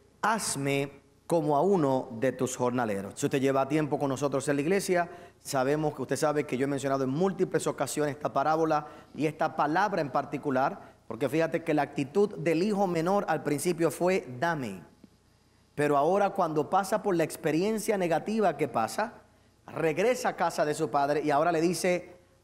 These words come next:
"Hazme", o esa es la intención, decirle: "Hazme". Y ese es un cambio de actitud bien poderoso.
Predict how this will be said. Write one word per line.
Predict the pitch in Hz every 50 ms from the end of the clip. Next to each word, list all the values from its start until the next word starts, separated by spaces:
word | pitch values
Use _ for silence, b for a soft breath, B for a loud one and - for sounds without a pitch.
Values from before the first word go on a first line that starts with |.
| _ -
"Hazme", | - 165 175 190 180 - - - - 127 123 123 104 98 -
o | 107 123
esa | 123 - 180
es |
la | 175 180
intención, | 170 160 170 156 143 - - 180 180 156
decirle: | 131 127 - - 170 175 180 175 160 - - - - - _ _ -
"Hazme". | 185 214 220 196 - - - 143 123 110 101 - -
Y | 135 165
ese | - 254
es | 240
un | 240
cambio | - - 233 226 233 240 226
de | 196 190
actitud | 160 - 160 - - 175 170
bien | 143 147 156 147 -
poderoso. | 170 170 165 175 160 147 131 - 147 180 180